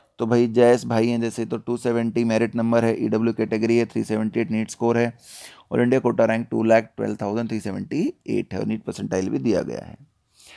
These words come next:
तो इसी तरीके से ये राजकोट के कॉलेज का आप चेक कर सकते हैं, कोई डाउट है तो पूछ सकते हैं बेटा। ये सीएन कोठारी होम्योपैथिक कॉलेज का आप चेक कर सकते हैं, पूछ सकते हैं कोई कन्फ्यूजन हो तो।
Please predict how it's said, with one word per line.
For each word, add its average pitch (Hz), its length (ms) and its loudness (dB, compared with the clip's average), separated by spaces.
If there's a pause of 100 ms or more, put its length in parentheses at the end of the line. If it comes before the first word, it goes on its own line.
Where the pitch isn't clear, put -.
(260)
तो 117 60 2
इसी 165 160 4
तरीके 147 360 4
से 139 120 0
ये 135 140 4
राजकोट 117 460 4
के 117 100 -16
कॉलेज 117 280 0
का 117 140 2
आप 110 100 2
चेक 113 180 -6
कर 113 120 -4
सकते - 300 -12
हैं, 110 60 -8
कोई 110 120 -6
डाउट 104 280 -2
है 104 80 -2
तो 104 120 -10
पूछ 107 220 -8
सकते - 280 -8
हैं 113 60 -2
बेटा। 113 280 -4 (500)
ये 123 100 4
सीएन 123 280 4
कोठारी 117 340 2
होम्योपैथिक 113 460 -4
कॉलेज 113 300 -2
का 113 160 0
आप 110 100 -2
चेक 110 220 -6
कर 113 80 -2
सकते 113 320 -8
हैं, 120 280 -8 (120)
पूछ - 180 -8
सकते - 260 -10
हैं 110 80 -4
कोई 113 120 -4
कन्फ्यूजन 110 460 -6
हो 110 80 -4
तो। 113 240 -8